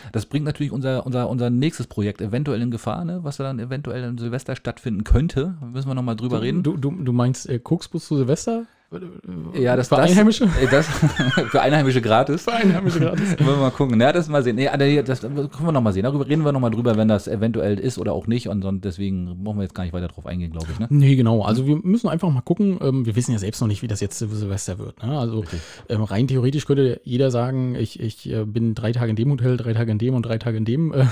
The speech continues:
Speaker 2: <laughs> du hättest nicht mal wahrscheinlich irgendeine Regel verletzt. Äh,
Speaker 1: Die Leute sind kreativ
Speaker 2: die
Speaker 1: dann.
Speaker 2: Leute sind
Speaker 1: Mhm.
Speaker 2: kreativ, ne, und haben neun Tage Urlaub und, äh, sind dann auch gerne über den Jahreswechsel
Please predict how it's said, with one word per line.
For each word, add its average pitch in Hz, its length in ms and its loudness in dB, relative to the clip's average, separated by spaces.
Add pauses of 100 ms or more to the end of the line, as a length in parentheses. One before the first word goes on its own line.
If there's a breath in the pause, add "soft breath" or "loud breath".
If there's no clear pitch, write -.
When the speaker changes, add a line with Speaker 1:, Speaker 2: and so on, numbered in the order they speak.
(160)
Speaker 2:
<laughs> - 240 -8
du 175 120 6
hättest 143 220 2
nicht 156 120 4
mal 151 140 6
wahrscheinlich 139 340 2
irgendeine 143 300 2
Regel 160 220 2
verletzt. 127 420 0
Äh, 135 200 2
Speaker 1:
Die 110 120 0
Leute 110 220 4
sind 120 160 -2
kreativ 131 440 -4
Speaker 2:
die 135 80 0
Speaker 1:
dann. 131 60 4
Speaker 2:
Leute 143 200 4
sind 143 100 2
Speaker 1:
Mhm. 107 60 4
Speaker 2:
kreativ, 135 400 4
ne, 143 120 2
und 139 220 0
haben 135 180 -2
neun 143 180 0
Tage 139 220 2
Urlaub 160 360 -2
und, 135 300 -2
äh, 135 220 -2 (300)
sind 123 220 0
dann 120 140 0
auch - 180 -2
gerne 135 200 2
über 123 140 2
den 117 40 2
Jahreswechsel 117 340 -4